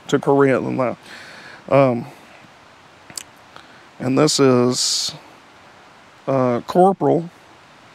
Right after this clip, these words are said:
Company E, Second Battalion, First Marines, First Marine Division. Uh, United States Marine Corps, Medal of Honor action date is June tenth, nineteen fifty-one,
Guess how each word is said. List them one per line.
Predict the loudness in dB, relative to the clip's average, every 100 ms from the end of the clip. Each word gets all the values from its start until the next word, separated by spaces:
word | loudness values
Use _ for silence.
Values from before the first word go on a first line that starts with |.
| -20 -20 -12
Company | 0 0 2 2 4 4
E, | 2
Second | 2 0 0
Battalion, | -4 0 2 2 -4
First | 0 -2 0
Marines, | 0 2 2 2 0
First | 0 0 2
Marine | 0 0 0
Division. | 0 0 0 -4 -12 -20 -20 -20 -20 -20 -20 -20 -20 -20 -20 -20 -20 -14 -2
Uh, | 0 2 0 -4 -10 -10
United | -2 2 2
States | 2 0 0
Marine | 0 0 2
Corps, | 2 2 2 -4 -8
Medal | 0 2 2
of | 2
Honor | 0 2 2
action | 0 0 -4 -2
date | 2 2 0
is | -2 -4
June | 0 2 2
tenth, | 0 -2 -2
nineteen | -4 -2 -4
fifty-one, | -4 -6 -4 0 2 2